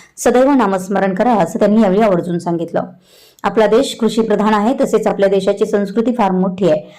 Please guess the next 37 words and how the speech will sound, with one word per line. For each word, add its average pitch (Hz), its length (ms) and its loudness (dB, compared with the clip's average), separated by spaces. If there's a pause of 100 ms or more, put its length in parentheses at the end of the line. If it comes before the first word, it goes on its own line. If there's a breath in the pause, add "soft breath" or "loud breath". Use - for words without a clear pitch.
(200 loud breath)
अहिंसा 254 420 2
परमोधर्म 208 560 2
हे 233 140 2
वृत्त 196 360 0 (600 loud breath)
उरा-, 208 360 4
उराशी 220 300 0
बाळगून 233 360 2
काम 190 260 -2
करणं 202 320 0
हे 175 100 0
त्या 185 160 -2
काळाची 180 380 0
गरज 208 240 2
आहे, 175 120 2
असं 175 180 0
आचार्य 226 400 0
श्री 247 180 -6
कुलरत्न 196 560 0 (360 loud breath)
भूषणजी 254 400 4
महाराज 240 360 2
यांनी 202 160 2
आपले 190 340 -2 (340 loud breath)
मत 226 280 2
प्रगट 180 340 0
केले. 180 300 -4 (320)
हे 214 60 2
प्रवचन 208 360 2
ऐकण्यासाठी 254 440 0
गावातील 208 360 2
सर्व 196 240 2
समाजातील 208 500 0
नागरिक, 220 360 0
महिला 202 240 0
मोठ्या 202 300 0
संख्येनं 226 460 0
उपस्थित 175 400 -4
होत्या. - 220 -2